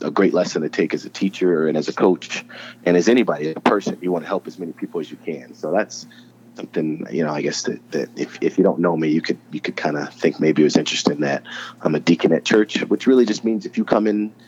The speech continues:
to my church, and you don't even have to come in, it can be anywhere, but if you came to my church, I'd be one of the people to come over and say hello, and what can we do for you? Can I pray for you? Can I, um,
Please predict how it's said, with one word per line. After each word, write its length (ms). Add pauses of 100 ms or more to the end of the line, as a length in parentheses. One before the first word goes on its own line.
(260)
to 60
my 160
church, 400
and 80
you 80
don't 140
even 100
have 200
to 60
come 200
in, 120
it 100
can 100
be 100
anywhere, 300
but 100
if 80
you 60
came 180
to 60
my 100
church, 380 (340)
I'd 160
be 100
one 140
of 60
the 40
people 160
to 60
come 180
over 160
and 100
say 180
hello, 480
and 160
what 120
can 120
we 80
do 160
for 160
you? 180
Can 160
I 60
pray 200
for 140
you? 320
Can 160
I, 300 (580)
um, 380